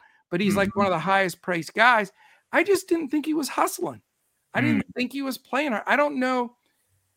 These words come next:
Speaker 1: if it's, he's, I mean, he lost his running mate there.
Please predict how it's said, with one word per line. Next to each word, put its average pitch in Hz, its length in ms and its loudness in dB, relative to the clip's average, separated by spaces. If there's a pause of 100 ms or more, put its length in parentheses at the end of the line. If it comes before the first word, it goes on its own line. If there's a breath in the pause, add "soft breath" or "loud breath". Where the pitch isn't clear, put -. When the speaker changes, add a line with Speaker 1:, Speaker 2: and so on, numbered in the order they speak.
Speaker 1:
if 202 200 -4
it's, - 380 -4 (200)
he's, 220 720 -6
I 190 80 -2
mean, 208 320 -2 (140)
he 214 360 -10
lost 254 380 4
his 190 160 -10
running 254 300 2
mate 156 240 -8
there. - 200 -10